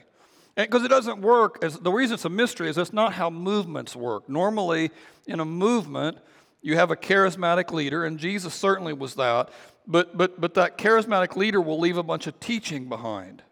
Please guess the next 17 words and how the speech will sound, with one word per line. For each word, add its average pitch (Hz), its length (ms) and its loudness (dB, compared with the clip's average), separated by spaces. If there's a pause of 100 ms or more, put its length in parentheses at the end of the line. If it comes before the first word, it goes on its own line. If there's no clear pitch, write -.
(920)
and 151 120 -4
say, 165 180 0
"Here's 208 240 0
the 170 100 -4
teach," 165 320 -8
like, 143 140 -2
like, 156 220 0
like 147 220 2
Muhammad, 151 540 0
when 139 100 -8
he 190 100 -8
died, 139 420 2 (420)
the 151 140 -2
Quran 175 460 -2
was 131 180 -6
already 139 280 0
there. 127 440 0